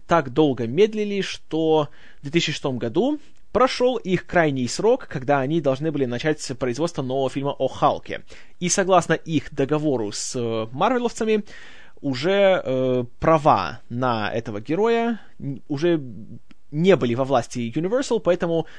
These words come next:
Marvel Studios, которые только что были созданы, наконец-то смогли выкупить их себе обратно, что они незамедлительно и сделали. И тогда, как только уже началась разработка Железного Человека,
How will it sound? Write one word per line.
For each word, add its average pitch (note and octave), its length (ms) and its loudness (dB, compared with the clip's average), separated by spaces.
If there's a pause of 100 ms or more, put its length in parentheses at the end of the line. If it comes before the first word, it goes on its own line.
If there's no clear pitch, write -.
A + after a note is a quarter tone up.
(120)
Marvel C3 320 4
Studios, A3+ 540 0
которые G#3+ 240 2
только G3+ 240 0
что F#3+ 140 -2
были F#3 160 2
созданы, F#3 520 0 (280)
наконец-то E3+ 340 0
смогли C#3 520 2
выкупить C3+ 520 0
их - 80 -6
себе A#2 440 -2
обратно, D3+ 520 0 (160)
что - 280 0
они A#3+ 180 -2
незамедлительно E3 640 0
и C3+ 300 0 (120)
сделали. G2+ 520 0 (680)
И F3 200 2
тогда, G#3 520 2 (180)
как - 180 -6
только E3+ 240 0
уже C#3 180 0
началась C#3 500 0
разработка C3 480 -2
Железного B2 300 -2
Человека, A3+ 540 -2